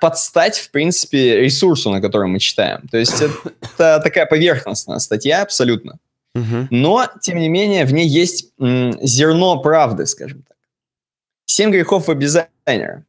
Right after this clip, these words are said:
Speaker 1: <clears throat> И тут чувак делится болью. Он говорит, я, говорит, вообще-то типа это, по моушн-дизайну в основном,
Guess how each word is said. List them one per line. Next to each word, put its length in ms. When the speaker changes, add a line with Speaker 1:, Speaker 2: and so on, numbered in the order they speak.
Speaker 1:
<clears throat> 520
И 180
тут 160
чувак 400
делится 340
болью. 400
Он 160
говорит, 460
я, 180
говорит, 260
вообще-то 320
типа 240
это, 320
по 80
моушн-дизайну 880
в 40
основном, 540